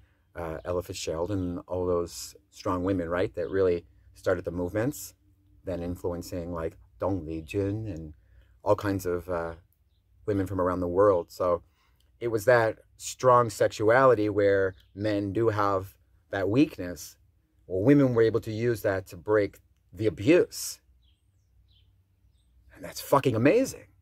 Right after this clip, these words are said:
That's great. They had to do that. And respectfully,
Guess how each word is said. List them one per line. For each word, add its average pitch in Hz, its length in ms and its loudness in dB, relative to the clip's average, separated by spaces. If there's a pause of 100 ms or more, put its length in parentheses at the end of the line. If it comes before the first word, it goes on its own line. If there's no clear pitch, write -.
(360)
That's 104 180 -6
great. 151 440 4 (1200)
They 110 120 4
had 135 240 2
to 160 80 -16
do 131 120 -2
that. 92 360 -10 (1300)
And 120 140 2
respectfully, 113 800 2